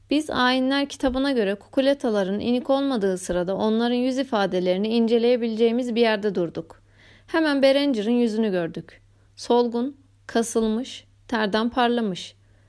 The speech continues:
Önceki gün onun Adelmo ile özel bir ilişkisi olduğuna ilişkin fısıltılar işitmiştik.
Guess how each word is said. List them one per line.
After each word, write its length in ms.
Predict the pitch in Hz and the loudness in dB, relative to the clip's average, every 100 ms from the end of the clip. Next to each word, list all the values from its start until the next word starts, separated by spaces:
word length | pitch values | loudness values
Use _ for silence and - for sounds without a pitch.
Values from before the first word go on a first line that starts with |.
| - | -4
Önceki 440 | 240 262 302 302 | 0 2 0 -2
gün 180 | 240 220 | -2 -2
onun 340 | - 233 247 240 | 0 0 0 0
Adelmo 540 | 247 247 277 262 196 | 0 2 0 0 0
ile 140 | 196 | 0
özel 400 | 220 233 262 254 | 2 2 2 0
bir 60 | 240 | 0
ilişkisi 480 | 233 233 - - 277 | -2 -2 -6 -4 0
olduğuna 400 | 247 226 233 254 | 0 0 -2 0
ilişkin 460 | 208 185 - 262 | -2 -2 -4 -6
fısıltılar 560 | 247 - 247 - 277 269 | -6 -2 -2 -2 0 2
işitmiştik. 800 | 208 185 - 165 - - - - | 0 -6 -8 -10 -8 -12 -12 -18